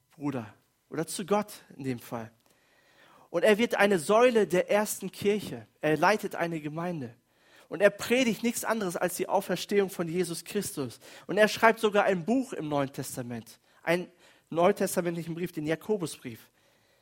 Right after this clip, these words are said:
Hey, das ist nur möglich, wenn die Auferstehung wahr ist.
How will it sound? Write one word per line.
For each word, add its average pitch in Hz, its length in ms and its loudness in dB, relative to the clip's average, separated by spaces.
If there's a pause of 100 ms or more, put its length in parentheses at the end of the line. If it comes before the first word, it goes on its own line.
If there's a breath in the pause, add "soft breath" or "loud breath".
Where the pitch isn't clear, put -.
(220)
Hey, 190 160 4
das 214 220 0
ist 190 120 -4
nur 240 200 4
möglich, 208 680 4 (1000)
wenn 147 200 0
die 165 120 2
Auferstehung 156 560 -6
wahr 160 200 -6
ist. - 300 -16